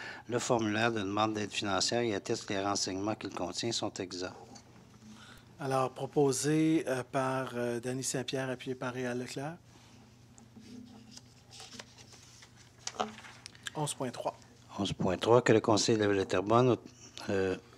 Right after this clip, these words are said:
Speaker 1: suivant la recommandation du comité exécutif C E deux mille dix-huit quatorze dix,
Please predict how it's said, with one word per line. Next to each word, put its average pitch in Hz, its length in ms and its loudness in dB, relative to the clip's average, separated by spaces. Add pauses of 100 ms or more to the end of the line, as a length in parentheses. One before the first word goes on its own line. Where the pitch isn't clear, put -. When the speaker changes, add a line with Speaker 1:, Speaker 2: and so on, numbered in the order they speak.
(140)
Speaker 1:
suivant 110 400 4
la 104 300 4
recommandation 110 680 6
du 120 140 0
comité 120 300 4
exécutif 113 800 2
C 110 240 4
E 107 120 6
deux 107 180 4
mille 104 200 4
dix-huit 98 460 0
quatorze 98 520 2
dix, 123 320 0